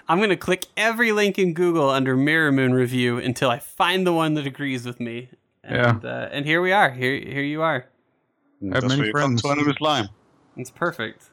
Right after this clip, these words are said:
Speaker 1: It's perfect. Well, hey, if, uh, I think, I think that that's probably, uh, probably about it. So we're actually gonna wrap up a little early today. Um, but if you'd like to send us some more emails and inquire where your favorite people are, like Michael, nobody sent him an email.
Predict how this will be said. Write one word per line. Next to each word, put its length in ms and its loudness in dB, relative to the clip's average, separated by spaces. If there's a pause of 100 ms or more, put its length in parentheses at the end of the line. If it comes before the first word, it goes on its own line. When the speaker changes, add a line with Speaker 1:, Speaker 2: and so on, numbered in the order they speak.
(140)
Speaker 1:
It's 140 -20
perfect. 500 -10 (300)
Well, 120 2
hey, 280 2
if, 240 -4
uh, 400 2
I 80 0
think, 340 -4
I 80 -4
think 180 -4
that 100 -2
that's 200 -2
probably, 480 0
uh, 380 2
probably 240 -2
about 200 2
it. 200 -2
So 120 -6
we're 120 -2
actually 240 -4
gonna 120 0
wrap 220 0
up 140 -4
a 40 -4
little 200 -2
early 240 -2
today. 420 -4 (380)
Um, 400 0 (460)
but 180 2
if 160 2
you'd 80 -4
like 220 2
to 80 2
send 280 4
us 420 0
some 200 -4
more 180 4
emails 680 0 (100)
and 120 -2
inquire 440 2
where 80 2
your 120 0
favorite 540 -2
people 320 -4
are, 320 -2 (300)
like 160 -10
Michael, 540 0 (260)
nobody 240 -2
sent 280 0
him 140 2
an 80 0
email. 380 -2